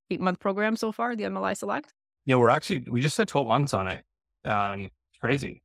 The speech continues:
Speaker 2: but
Speaker 1: Yeah.
Speaker 2: it wouldn't have been that long, but yeah, it's just been out since last March. So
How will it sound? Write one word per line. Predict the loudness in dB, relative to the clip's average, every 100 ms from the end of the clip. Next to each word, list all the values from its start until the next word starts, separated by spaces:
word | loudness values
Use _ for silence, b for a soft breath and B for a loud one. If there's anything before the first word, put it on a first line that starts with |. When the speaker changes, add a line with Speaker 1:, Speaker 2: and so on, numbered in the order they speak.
| _
Speaker 2:
but | -12
Speaker 1:
Yeah. | -8 -6 -6
Speaker 2:
it | -8 _ -18
wouldn't | -14 -8
have |
been | -4 -2
that | 0
long, | 0 2
but | 0
yeah, | 2 2 2
it's | -2 -12
just | -4 -4 0
been | 0
out | 0
since | -2 -2
last | -2 -2
March. | -6 -6 -8 -6
So | -6 -6